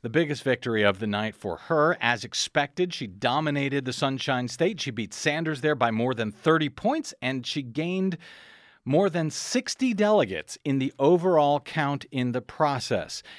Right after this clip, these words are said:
In North Carolina, Clinton also beat Sanders, uh, by almost fifteen points in North Carolina, though that wasn't completely unexpected either. She netted, um, uh, fourteen delegates in that state.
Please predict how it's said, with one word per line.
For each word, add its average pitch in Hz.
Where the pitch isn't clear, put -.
In 143
North 135
Carolina, 165
Clinton 120
also 190
beat 120
Sanders, 120
uh, 117
by 120
almost 123
fifteen 233
points 110
in 120
North 110
Carolina, 113
though 123
that 120
wasn't 127
completely 117
unexpected 107
either. 101
She 107
netted, 101
um, 92
uh, -
fourteen 117
delegates 90
in 113
that 87
state. 107